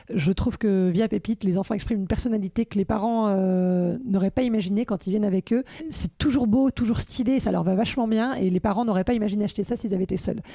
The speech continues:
Et je trouve que c'est vraiment, euh, un, un super outil Pépite pour ça parce que ça permet, c'est un, il y a un champ d'expression hyper, euh, varié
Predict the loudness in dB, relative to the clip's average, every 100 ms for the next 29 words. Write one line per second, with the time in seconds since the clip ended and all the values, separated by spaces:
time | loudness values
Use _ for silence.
0 | -20 -8 -2 0 0 0 0 0 0 2
1 | 2 0 0 2 2 2 2 0 0 -2
2 | -2 -2 0 0 -2 -4 -4 -4 -4 -2
3 | -2 -2 -4 -2 0 0 -2 -2 -2 0
4 | -2 -2 -2 -2 -4 -4 -4 -2 -2 -2
5 | -2 -2 0 0 0 0 0 0 0 -2